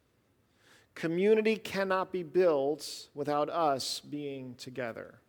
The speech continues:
It's not just a theoretical thing. We have to physically show up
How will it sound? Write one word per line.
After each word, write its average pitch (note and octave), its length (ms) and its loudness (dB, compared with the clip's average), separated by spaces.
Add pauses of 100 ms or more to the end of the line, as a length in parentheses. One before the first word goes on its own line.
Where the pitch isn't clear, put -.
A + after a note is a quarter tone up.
(140)
It's C3 160 -10
not E3 180 2
just D#3+ 200 -8
a D#3 40 -8
theoretical C#3+ 640 -2
thing. B2 340 -8 (3250)
We D#3+ 180 8
have G3+ 180 10
to D#3 100 2
physically F#3 600 2
show D#3 380 -2
up B2 360 -6